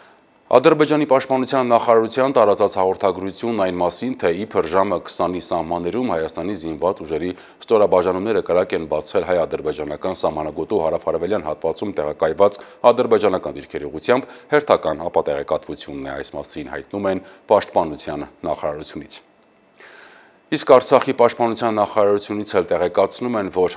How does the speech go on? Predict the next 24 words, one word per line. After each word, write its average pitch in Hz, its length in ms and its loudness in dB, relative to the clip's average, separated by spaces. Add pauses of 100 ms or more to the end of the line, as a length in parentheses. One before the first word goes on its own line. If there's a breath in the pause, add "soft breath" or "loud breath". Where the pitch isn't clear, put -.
Ադրբեջանի 92 540 -2
պաշտպանության 98 640 -2
նախարարությունն 101 720 0
այսօր 90 420 -4
արդեն 107 380 -4 (100)
երկրորդ 95 480 -2
անգամ 85 360 -2 (360 loud breath)
ապատեղեկատվություն 90 800 0
է 76 80 -6
տարածել 76 440 -2
այն 78 120 -6
մասին, 95 320 -8
թե 82 140 -4 (160)
իբր 107 240 -2 (340 loud breath)
պաշտպանական 113 640 2
բանակի 90 380 -2
ստորաբաժանումները 82 920 -2
խախտել 95 460 -2
են - 80 -8 (220 loud breath)
հրադադարի 95 520 2
պահպանման 76 560 -4
ռեժիմը, 101 460 -4
մասնավորապես 76 640 -4
ժամը 90 300 -2